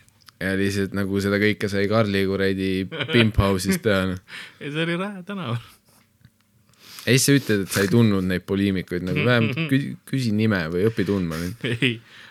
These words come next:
Speaker 2: ma, ma ei tahtnud, et asi sügavamaks läheks või noh, nagu isiklikumaks.
Speaker 1: Ma ütlen, jumala hea, äkki mõni neist on sööma hakanud praegu ja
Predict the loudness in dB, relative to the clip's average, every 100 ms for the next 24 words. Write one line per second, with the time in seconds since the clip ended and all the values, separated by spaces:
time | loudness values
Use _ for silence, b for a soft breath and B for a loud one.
0 | B -10 -8 -6 -6 -4 -4 -6 -8 -10
1 | -8 -8 -8 -10 -12 -14 -16 -16 -16 -14
2 | -14 -14 -18 -20 -20 -18 -18 -10 -6 -6
3 | -6 -8 -8 -8 -8 -10 -16 -20 -20 -20
4 | -14 -4 -4 -2 -4 -2 -2 -2 -2 -2
5 | 0 0 -4 -6 -2 0 2 0 -4 -8
6 | -4 -4 -2 -2